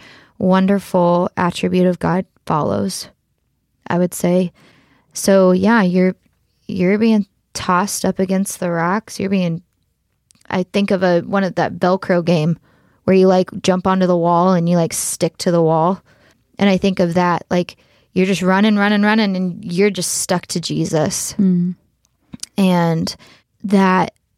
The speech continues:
Speaker 1: when you are stuck like Velcro, like glue, tossed and thrown up against the rock of ages,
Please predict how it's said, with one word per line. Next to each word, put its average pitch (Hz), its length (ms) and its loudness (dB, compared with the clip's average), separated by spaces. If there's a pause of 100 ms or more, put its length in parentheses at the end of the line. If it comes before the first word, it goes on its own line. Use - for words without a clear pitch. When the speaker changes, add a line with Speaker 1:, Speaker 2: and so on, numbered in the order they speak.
(140)
Speaker 1:
when 190 320 2
you 185 140 4
are 190 100 2
stuck - 520 -4 (480)
like 190 460 0
Velcro, 180 640 0
like 190 260 0 (120)
glue, 180 460 4
tossed - 720 -2
and 175 400 -2 (160)
thrown 196 500 0
up 185 160 -2
against 180 400 -4
the 180 100 -2
rock 170 280 -4
of 180 100 -4
ages, 175 540 -2